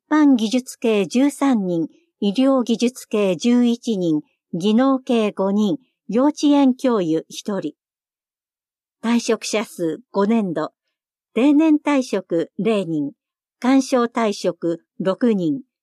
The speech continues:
普通退職三十三人、死亡退職零人。職員の主な休暇休業等の取得状況、五年度。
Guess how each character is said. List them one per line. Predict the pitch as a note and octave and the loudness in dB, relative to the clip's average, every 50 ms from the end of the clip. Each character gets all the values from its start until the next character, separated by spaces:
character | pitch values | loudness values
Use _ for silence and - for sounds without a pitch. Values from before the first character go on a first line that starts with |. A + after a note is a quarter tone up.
| _ _ _ | _ _ _
普 | - - - | -20 -18 -8
通 | - D4+ D#4 D4 | -2 2 2 2
退 | C#4 - C#4 C4+ B3 A3+ | 2 0 0 0 0 -2
職 | - - G3 F3+ - - E3 E3 - - | -2 -2 -4 -4 -4 -2 -4 -4 -4 -4
三 | - - B3 B3+ B3 G#3 E3 | -6 -2 0 2 2 2 0
十 | F3+ E3+ E3+ F3 | 0 0 0 0
三 | - - G#3 F#3+ F#3 F#3 F#3 | -2 -4 -6 -6 -4 -4 -4
人、 | F3+ F3+ E3 D3 - _ _ _ _ | -4 -4 -4 -6 -8 _ _ _ _
死 | - - - B3 | -10 -4 -2 0
亡 | A3+ D4+ D4 D4 | 2 2 2 2
退 | C#4+ - C#4 C4 A#3+ A3+ | 2 0 -2 -2 -2 -2
職 | - - F#3+ F3 - - E3 D#3 - - | -4 -4 -4 -4 -4 -4 -6 -6 -6 -8
零 | F#3 F#3 G3 F#3 D#3+ D3+ | -6 -6 -4 -4 -6 -6
人。 | D3 C#3 B2 C3 G3+ _ _ _ _ _ _ _ _ _ _ _ _ _ _ _ _ _ _ _ | -8 -8 -10 -12 -18 _ _ _ _ _ _ _ _ _ _ _ _ _ _ _ _ _ _ _
職 | - - - B3+ A#3 - D#4+ E4+ | -12 -6 -4 -4 -2 0 2 4
員 | F4 D#4+ C4 A3+ | 4 6 6 4
の | G#3 G3 - - | 4 2 2 2
主 | C#4 D4 D4+ D4+ C4 | 2 4 4 4 4
な | G#3+ G#3 G#3+ B3 | 2 2 -2 -2
休 | - - C4+ C#4 C4+ | -2 0 2 2 0
暇 | C4+ - C4+ B3+ B3 B3+ | 0 0 -2 0 0 -2
休 | - C4 C4+ C#4+ C#4+ | 0 2 2 4 4
業 | C4+ C#4+ C#4 C#4+ C#4 | 4 4 4 4 2
等 | - D4 C#4 C4+ B3 | 0 0 0 2 2
の | G3 F#3+ G3+ C4+ | 0 0 0 -2
取 | - - - | -2 -4 -4
得 | A#3+ A#3 A3+ A#3 A3+ G#3+ | -4 -2 0 0 0 0
状 | - A3 G#3 F#3+ | 0 0 -2 -2
況、 | F3+ - - D#3 D3+ D3+ D#3 _ _ _ _ - | -2 -4 -4 -4 -4 -4 -6 _ _ _ _ -12
五 | D#3+ E3 G3 G3+ | -4 -2 -2 0
年 | G3+ A3 G#3+ F#3+ F3 D3 | 0 0 -2 -2 -4 -6
度。 | D#3 D#3 - | -6 -8 -8